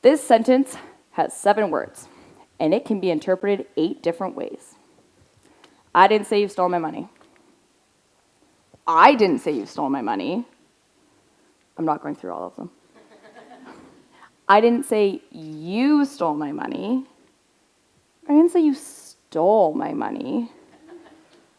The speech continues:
I didn't say you stole my money. Eight different ways that this sentence can be interpreted. And unless you say it without emphasis, it is not at all about what the sentence should be about.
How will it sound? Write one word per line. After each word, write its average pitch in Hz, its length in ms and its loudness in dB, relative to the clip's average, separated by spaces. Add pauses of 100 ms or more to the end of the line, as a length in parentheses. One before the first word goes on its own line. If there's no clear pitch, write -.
(1120)
I 208 80 0
didn't 262 220 6
say 262 140 2
you 247 100 0
stole 220 240 0
my 185 160 0
money. 160 840 4 (2250)
Eight 285 180 4
different 277 260 2
ways 202 280 0 (680)
that 185 120 -8
this 202 140 -2
sentence 190 320 0
can 196 140 -4
be 185 60 -2
interpreted. 180 540 -2 (440)
And 196 100 4
unless 202 380 4
you 269 100 0
say 233 220 0
it 226 80 0
without 202 240 2
emphasis, 254 560 2 (260)
it 269 160 6
is 180 220 8
not 202 380 8
at 190 100 6
all 180 220 6
about 175 240 2
what - 260 -2
the - 140 -4
sentence 185 440 -2
should 170 180 -4
be 160 180 -2
about. 147 360 -8